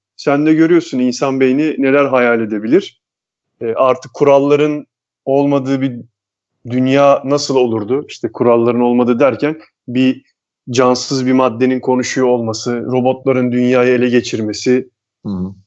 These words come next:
Speaker 1: vesaire vesaire gibi. Yani hayal gücünü ortaya çıkarması benim ilgimi çekiyor.
Speaker 2: E, mesela Black Mirror dizilerinin çoğu da aslında bu siyah ayna dizilerinin çoğu da, e,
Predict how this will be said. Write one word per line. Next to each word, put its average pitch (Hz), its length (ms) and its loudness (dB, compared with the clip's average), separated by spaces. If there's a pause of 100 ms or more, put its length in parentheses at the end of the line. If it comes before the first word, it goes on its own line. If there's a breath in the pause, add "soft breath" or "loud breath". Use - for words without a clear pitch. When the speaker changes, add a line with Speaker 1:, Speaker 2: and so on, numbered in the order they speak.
(260)
Speaker 1:
vesaire 151 420 2
vesaire 147 440 2
gibi. 107 300 -8 (240)
Yani 113 180 -8
hayal 156 320 0
gücünü 170 480 -2
ortaya 175 380 0
çıkarması 165 720 -4
benim 113 340 -6
ilgimi 110 320 -4
çekiyor. 107 360 -2 (580)
Speaker 2:
E, 117 120 2
mesela 120 320 2
Black 147 260 2
Mirror 156 280 -6
dizilerinin 147 600 -8
çoğu 143 360 -2
da 113 180 2
aslında 104 360 -8
bu 104 60 -8
siyah 117 360 -2
ayna 117 280 -6
dizilerinin 117 440 -8
çoğu 120 360 2
da, 98 360 2
e, 92 60 0